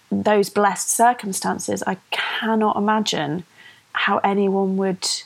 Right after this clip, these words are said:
would do it under those challenging circumstances. And you're so right, you know, to call these women our sisters. And, you know, I often think that, you know, "There by the grace of God go I," you know, we could be born into any situation.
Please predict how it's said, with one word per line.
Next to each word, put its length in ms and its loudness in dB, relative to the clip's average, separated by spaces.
would 120 2
do 220 2
it 100 0
under 300 0
those 240 0
challenging 400 -2
circumstances. 880 -2
And 100 0
you're 140 0
so 440 0
right, 560 0
you 60 -4
know, 200 0
to 180 -6
call 240 -2
these 180 0
women 240 0
our 160 0
sisters. 560 -2
And, 320 -2
you 80 2
know, 100 6
I 160 6
often 280 0
think 280 -2
that, 180 0
you 60 -2
know, 160 -2
"There 220 0
by 180 0
the 100 0
grace 320 -4
of 80 -10
God 220 -4
go 180 0
I," 180 2
you 120 0
know, 240 -2
we 280 2
could 180 -12
be 80 0
born 340 2
into 300 -4
any 400 0
situation. 920 -4